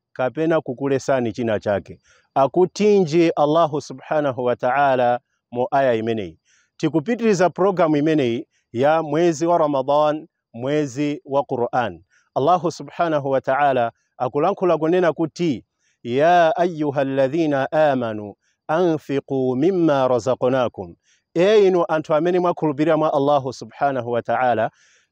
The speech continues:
perekani kuchokera mu zina zomwe takupasani, sadaqa.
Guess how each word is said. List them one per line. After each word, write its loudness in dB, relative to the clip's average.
perekani 2
kuchokera 0
mu -2
zina 2
zomwe 0
takupasani, -2
sadaqa. 0